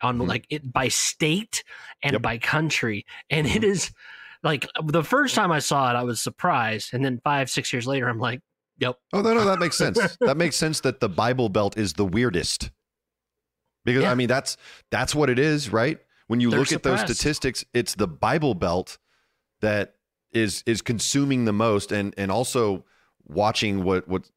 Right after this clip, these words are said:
Speaker 2: what some would call the, the, the weirdest stuff or the most unconventional stuff.
Speaker 1: Those poor Bible Belters are climbing the walls. They need, they need release.
Speaker 2: We all were. Dude, I,
Speaker 1: Yeah.
Speaker 2: I think back about, you know, being,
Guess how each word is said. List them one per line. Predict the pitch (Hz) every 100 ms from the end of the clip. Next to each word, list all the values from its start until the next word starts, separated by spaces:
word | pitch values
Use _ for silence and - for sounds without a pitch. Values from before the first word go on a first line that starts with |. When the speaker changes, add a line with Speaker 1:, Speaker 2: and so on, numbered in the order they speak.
| _
Speaker 2:
what | 87
some | - 123
would | 92
call | - 82 92
the, | 85 90 85
the, | 73 85 80 -
the | -
weirdest | 80 73 98 90 85
stuff | - 101 78 - - _ _ -
or |
the | 85
most | 87 82 -
unconventional | 101 90 92 76 90 - 76 57 - -
stuff. | - 151
Speaker 1:
Those | 170 160
poor | - 190 175 165 165 156 - _
Bible | 135 135 139
Belters | 135 127 123 117
are | 113
climbing | - 131 127 123
the | 113
walls. | 107 117 113 95 - -
They | 113
need, | 123 117 107 _ _
they | 127
need | 120 117
release. | 117 110 135 - - - - - 127
Speaker 2:
We | 180
all | - 135 190
were. | 185 101 67 - _ _
Dude, | 185 -
I, | 147 202 -
Speaker 1:
Yeah. | -
Speaker 2:
I | 143 185
think | - - 165 135 98
back | 123 123 117 -
about, | 107 90 101 98 92 - _ _ _ _ _ -
you | 101
know, | 98
being, | 85 76 113 123 123 120 117